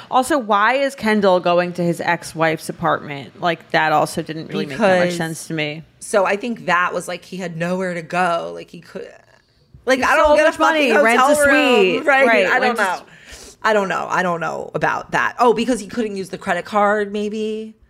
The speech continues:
Speaker 2: Use your own fucking credit card.
Speaker 1: Use one of your aide's credit cards. Use, like, a
Speaker 2: I don't
Speaker 1: s-, you
Speaker 2: know.
Speaker 1: know, that doesn't make any sense to me.
Speaker 2: I didn't really get that either. Like,
Speaker 1: I, like,
Speaker 2: they
Speaker 1: forgot who that woman was. Took me a second to realize that was his ex-wife.
Speaker 2: Yeah, yeah, yeah. No, I, it's like a show. It's like a, give a little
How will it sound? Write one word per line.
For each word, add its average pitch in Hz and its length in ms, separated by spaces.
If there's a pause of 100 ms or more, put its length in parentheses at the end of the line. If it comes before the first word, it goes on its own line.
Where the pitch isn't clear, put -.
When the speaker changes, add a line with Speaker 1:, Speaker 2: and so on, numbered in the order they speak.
(140)
Speaker 2:
Use 285 200
your 359 100
own 381 180
fucking 285 360
credit 269 280
card. 220 240
Speaker 1:
Use 302 240
one 311 140
of 311 80
your 302 120
aide's 262 460
credit 190 280
cards. 156 460
Use, 196 220
like, 214 160
a 170 40
Speaker 2:
I - 40
don't 165 200
Speaker 1:
s-, - 160
you 202 60
Speaker 2:
know. 196 80
Speaker 1:
know, - 100
that 233 200
doesn't 220 240
make 190 180
any 165 360
sense 147 380
to 180 100
me. 107 280 (160)
Speaker 2:
I 214 120
didn't 240 200
really 190 260
get 160 200
that 160 240
either. 135 540
Like, 151 400 (240)
Speaker 1:
I, 220 80
like, 262 140
Speaker 2:
they 180 40
Speaker 1:
forgot 233 280
who 220 100
that 202 160
woman 180 240
was. 165 360
Took 185 140
me 185 100
a 170 60
second - 280
to 165 100
realize 160 280
that 160 60
was 156 140
his 160 160
ex-wife. - 580 (100)
Speaker 2:
Yeah, 180 260
yeah, 147 160
yeah. 127 260
No, 156 140
I, 147 360 (380)
it's - 260
like 403 220
a 403 200
show. - 420
It's - 220
like - 140
a, 523 240
give 622 120
a 605 200
little 571 160